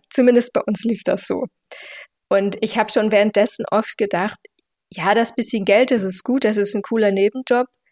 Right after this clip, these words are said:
ähm, aber die besten Vorteile sind eigentlich die nicht finanziellen, also ein Büro zu haben in der Uni, ne? Also ich muss meine Sachen nicht in Spind schließen, es gibt einen Raum, zu dem ich einen Schlüssel habe.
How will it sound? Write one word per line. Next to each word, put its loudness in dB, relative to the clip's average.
ähm, 2
aber 0
die -2
besten -2
Vorteile 0
sind -6
eigentlich -2
die 0
nicht 0
finanziellen, 0
also -2
ein -2
Büro 0
zu -6
haben -2
in 2
der 4
Uni, 0
ne? -2
Also 2
ich -6
muss 0
meine 0
Sachen 0
nicht -2
in -2
Spind 0
schließen, -4
es -6
gibt -8
einen 0
Raum, 2
zu -2
dem -4
ich -8
einen -4
Schlüssel -2
habe. 0